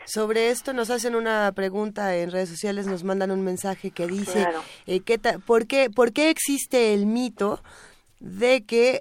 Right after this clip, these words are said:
Speaker 1: las personas que entran a instituciones en busca de salud mental, eh,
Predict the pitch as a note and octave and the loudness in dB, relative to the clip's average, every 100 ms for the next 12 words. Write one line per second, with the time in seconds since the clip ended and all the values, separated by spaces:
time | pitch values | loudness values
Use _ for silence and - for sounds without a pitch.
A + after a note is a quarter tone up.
0 | - G3 F#3+ - G3 A#3 A#3 - A3 A3 | -2 0 0 -2 -4 -2 -4 -2 -2 -2
1 | A3 G#3+ F#3+ F#3+ - F#3 A3 G#3 G3+ G3 | -2 0 -2 -4 -8 -6 -4 -2 -2 -4
2 | F3+ F#3 F#3+ - F#3 - F#3 F#3+ F#3+ F#3+ | -6 -4 -6 -4 -6 -4 -4 -2 0 0
3 | G#3+ A3 A3+ - - - F3 E3+ | 2 2 0 -8 -20 -8 -4 -4